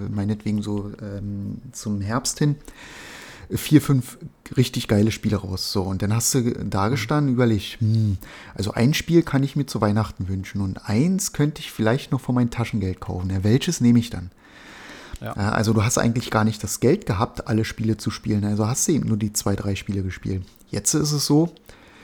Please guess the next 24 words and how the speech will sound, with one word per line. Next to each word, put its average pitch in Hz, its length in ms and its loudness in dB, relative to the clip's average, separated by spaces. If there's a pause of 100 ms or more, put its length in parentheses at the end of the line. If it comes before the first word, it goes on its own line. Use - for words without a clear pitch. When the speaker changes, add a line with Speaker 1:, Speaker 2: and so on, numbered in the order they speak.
(140)
Speaker 1:
jetzt, - 480 0
jetzt 127 300 4
aktuell 135 400 8
kommen 156 220 2
ja, 117 220 6
ähm, 110 220 2
wir 110 80 4
haben 113 100 4
ja 117 60 4
vorhin 113 220 2
durchgezählt 113 600 0
mal, 117 640 2
äh, 107 40 -4
vier 170 340 2
oder 120 160 4
fünf 127 220 0
Spiele 175 320 2
raus, 104 420 0 (1040)
äh, - 60 0
wo 110 340 4
man 110 160 4
dann 107 120 4
Speaker 2:
Ja. 98 40 4
Speaker 1:
denkt, 117 240 4